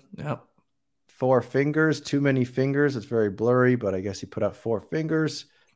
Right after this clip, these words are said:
Speaker 2: "Dad, my teammates don't give me the ball." Uh, <laughs>
Speaker 1: Oh, here we
Speaker 2: Cat,
Speaker 1: go.
Speaker 2: <laughs> "I'm the best big man shooter of all time." It's that Olympics gold medal meme.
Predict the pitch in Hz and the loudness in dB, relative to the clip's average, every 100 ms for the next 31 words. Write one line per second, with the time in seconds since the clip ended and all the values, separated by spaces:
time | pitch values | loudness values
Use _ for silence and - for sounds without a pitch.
0 | _ - 131 143 139 131 120 - 135 131 | _ 4 8 8 6 2 0 0 2 2
1 | 123 - - _ - 127 123 131 127 117 | 0 -4 -14 _ 0 2 4 2 2 2
2 | 107 120 135 139 135 139 131 - _ _ | 2 6 8 10 10 6 2 -10 _ _
3 | _ _ - - - - - _ - 123 | _ _ -20 -20 -20 -20 -20 _ 2 8
4 | 123 120 117 113 - - - _ _ - | 8 8 8 4 2 -4 -16 _ _ -20
5 | - - 160 180 175 349 156 - 117 196 | -10 0 8 10 10 10 10 10 8 6
6 | - - - - - - - - 139 175 | 2 -12 -18 -20 -20 -20 -8 0 2 4
7 | 165 165 - 170 156 156 156 165 151 143 | 4 4 2 -2 0 0 0 2 2 2
8 | 139 143 139 151 165 180 185 190 - 127 | 4 4 6 6 6 8 6 2 -6 -10
9 | - 131 123 123 113 113 135 151 151 - | 0 2 2 -2 -4 -2 -2 -4 -6 -10
10 | - - - 131 127 127 139 143 143 139 | -12 -16 -2 0 2 2 6 6 6 2
11 | 143 147 147 143 | 0 0 -2 -6